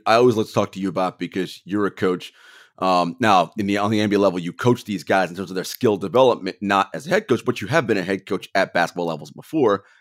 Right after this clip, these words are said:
And it's not the N B A, but it's different. But how would you approach that, right? Because coaches, they, they're so focused on the day-to-day, right? Because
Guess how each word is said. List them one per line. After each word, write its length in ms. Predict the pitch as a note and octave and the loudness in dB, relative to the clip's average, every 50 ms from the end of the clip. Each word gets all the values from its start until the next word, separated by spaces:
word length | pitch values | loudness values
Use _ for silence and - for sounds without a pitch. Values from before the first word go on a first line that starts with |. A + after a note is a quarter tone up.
| _ _ _ | _ _ _
And 80 | - G#2 | -10 -6
it's 80 | - | 0
not 180 | B2+ C3+ D3 - | 0 0 2 2
the 80 | C3 | 0
N 80 | B2 A#2 | 0 2
B 100 | G2+ G#2 | 2 0
A, 40 | F#2+ | -2
but 100 | E2 E2+ | -2 -6
it's 80 | - | -10
different. 320 | - - G3+ G3 C3 B2 G#2+ | 0 2 2 2 4 2 0
But 120 | - - - | -2 -2 2
how 160 | - A3 B3 | 2 4 4
would 180 | A#3+ G3 C3+ | 4 2 0
you 120 | C#3+ D#3 B2+ | 2 2 2
approach 440 | - - - B2 A2 G2 - - - | 2 2 0 0 0 0 0 -6 -8
that, 160 | B1+ - - - | -8 -8 -6 -4
right? 220 | E2+ F2 G2 A2 - _ | -2 0 0 -2 -4 _
Because 220 | - - A#2 - | -6 -4 -4 -4
coaches, 800 | - - - A3+ C4 B3+ - E3+ D3+ C3+ B2+ A2+ - - - _ _ _ _ _ _ _ _ _ _ _ _ _ _ _ _ _ _ - | -4 0 2 2 2 2 2 4 4 4 4 0 -4 -10 -16 _ _ _ _ _ _ _ _ _ _ _ _ _ _ _ _ _ _ -2
they, 340 | G#2+ D3+ E3 F#3 F3 - _ _ | 2 4 4 4 2 -2 _ _
they're 300 | D3 C3+ E3+ C#3+ F3+ G#3+ | -20 -4 2 4 6 6
so 260 | G#3+ - - G3 G3+ | 6 6 8 8 8
focused 380 | G3 - E3 F3 - - D3 C#3 | 8 6 4 4 4 4 2 2
on 80 | C3 | 2
the 80 | A#2+ A2+ | 2 2
day-to-day, 720 | G#2+ - A2+ B2 A#2 A2 E2 - G#2 G#2 A#2+ C#3+ E3 D#3+ - - | 2 4 4 4 4 2 2 2 4 4 4 4 2 0 -4 -2
right? 260 | F#2 G#2 A#2 B2 - | 2 2 2 2 2
Because 500 | - A2+ - B2 A#2 A2+ G#2 G2 G#2 | -2 0 2 2 2 2 0 -4 -8